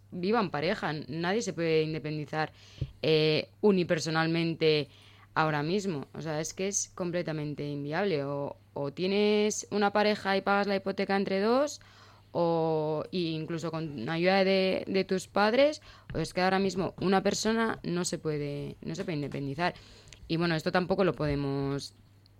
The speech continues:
eh, ejemplificar solo para la juventud, porque no es un problema únicamente de, de los jóvenes y las jóvenes, sino que cada vez se va ampliando más a,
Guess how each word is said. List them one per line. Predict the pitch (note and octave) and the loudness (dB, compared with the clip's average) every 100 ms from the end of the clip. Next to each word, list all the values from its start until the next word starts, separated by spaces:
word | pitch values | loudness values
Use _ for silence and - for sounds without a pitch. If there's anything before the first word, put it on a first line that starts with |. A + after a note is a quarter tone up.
| - - - - | -20 -20 -20 -2
eh, | D#3 D3 D3 - | 2 4 4 0
ejemplificar | D3+ D3+ D3 C#3+ C3 D3 | 0 0 -2 -4 -2 -2
solo | - C#3+ C3 | -2 -2 -2
para | C#3+ C#3 | -4 -4
la | |
juventud, | C#3 C#3+ C3+ C#3 F3 | -6 -6 -6 -4 -4
porque | - C#3 - C#3 C#3 C#3 | -4 -10 -8 -8 -6 -6
no | D3+ | -6
es | D#3+ | -6
un | E3 | -8
problema | C#3+ D3 C#3+ C#3 | -6 -6 -6 -6
únicamente | C#3 C3 C#3+ C#3 C3+ C#3 | -8 -8 -8 -8 -8 -8
de, | C3+ C#3 C3+ - - - - - - | -8 -8 -10 -14 -20 -20 -20 -16 -8
de | D3+ | -6
los | C#3+ | -6
jóvenes | - D3 C#3+ C3+ | -6 -6 -6 -8
y | C#3 | -10
las | C3+ | -10
jóvenes, | - F3 D3 | -6 -4 -4
sino | - C#3 C3+ | -6 -8 -8
que | C#3+ | -8
cada | C#3+ C#3+ | -6 -6
vez | C#3+ C#3+ | -6 -6
se | D3+ | -6
va | D3 | -6
ampliando | C#3 C#3+ C#3+ C#3 | -6 -6 -6 -6
más | C#3 C3+ - | -6 -8 -10
a, | C#3 C3+ C3+ C3+ | -10 -10 -10 -14